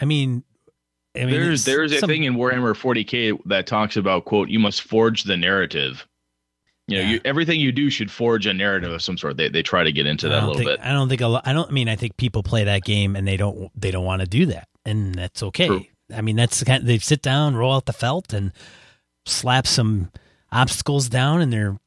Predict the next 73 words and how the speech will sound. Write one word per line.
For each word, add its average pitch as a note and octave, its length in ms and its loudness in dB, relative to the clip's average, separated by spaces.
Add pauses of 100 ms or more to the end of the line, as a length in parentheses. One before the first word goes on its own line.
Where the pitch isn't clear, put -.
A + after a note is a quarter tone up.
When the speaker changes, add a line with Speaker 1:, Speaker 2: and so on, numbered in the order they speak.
Speaker 1:
miniatures C#3 640 0
and F#2+ 200 -4
roll A#2+ 200 0
out B2 100 -6
their A2 120 -2
tape. C#3 380 0
And F#2+ 280 -2 (800)
Speaker 2:
So F#3 160 0
I F#3 40 0
guess G3+ 240 0
maybe F3+ 240 0
a D#3 60 2
Speaker 1:
so C#3 80 2
if B2 80 -2
you're B2+ 100 2
Speaker 2:
different - 20 2
Speaker 1:
not D3 40 2
Speaker 2:
way D3+ 60 2
to - 0 -
look A#2+ 140 0
Speaker 1:
familiar D#3 120 2
Speaker 2:
at D3+ 60 2
Speaker 1:
with - 80 -2
Speaker 2:
it - 20 -4
is - 60 -2
Speaker 1:
forty D#3+ 180 2
K, B2+ 180 2
I A#2+ 40 2
just B2 200 0
explained B2 360 0
it G#2+ 80 -6
to A#2 120 0
you A2 120 0
in, G#2+ 40 -2
like, G#2+ 200 -2
Speaker 2:
<laughs> - 20 -6
Speaker 1:
three B2 360 0
seconds. - 760 -2
Speaker 2:
<laughs> D3+ 380 -2
Nice. F#2+ 400 0 (360)
<laughs> C4+ 140 4 (1000)
So E3 160 2
maybe F#3 240 2
a E3 60 2
different D3 240 2
way B2+ 60 2
to A#2 40 4
look A#2 180 2
at G2+ 120 2
it, F#2 80 4
and G2 100 2
Zabe G#2 180 2
will G2 120 2
correct F#2+ 280 -2
me F2+ 280 2
when F2 180 -2
I - 80 0
see G2+ 180 -2
him F2 120 0
this E2+ 160 -6
next E2 200 -2
weekend D2 360 -2
if - 120 -4
I'm D#2 160 -2
wrong, F#2+ 280 0
Speaker 1:
You A#3+ 80 0
should A#3+ 180 0
Speaker 2:
but - 80 -2
Speaker 1:
speak G3 320 0
entirely F3 640 0
upon D3+ 420 0
Zave's C3 480 0
behalf. A#2 640 -2